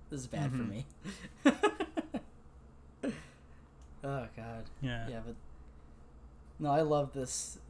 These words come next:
Speaker 1: Like, um, I guess to finish off anime, 'cause we went on a bit of a tangent, I
Speaker 2: Yeah.
Speaker 1: think my, the other favorites I have are, like,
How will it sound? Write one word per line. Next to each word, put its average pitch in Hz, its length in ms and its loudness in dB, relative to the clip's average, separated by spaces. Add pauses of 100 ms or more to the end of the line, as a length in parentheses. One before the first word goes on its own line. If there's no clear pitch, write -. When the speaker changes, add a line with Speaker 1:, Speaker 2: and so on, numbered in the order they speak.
(260)
Speaker 1:
Like, 160 240 4
um, 131 380 6 (220)
I 156 80 2
guess 190 380 8
to 156 200 4 (320)
finish 160 320 6
off 135 160 6
anime, 120 460 0
'cause 120 220 -6
we 120 100 -2
went 120 160 -2
on 113 100 0
a 110 40 -2
bit 110 140 -4
of 110 80 -4
a 110 40 -6
tangent, 110 580 -6
I 131 60 -2
Speaker 2:
Yeah. 113 280 4
Speaker 1:
think 117 40 -6
my, 120 120 -2 (640)
the 160 120 10
other 165 180 12
favorites 139 500 2
I 123 120 4
have 117 360 0
are, 117 80 -4
like, 113 380 -2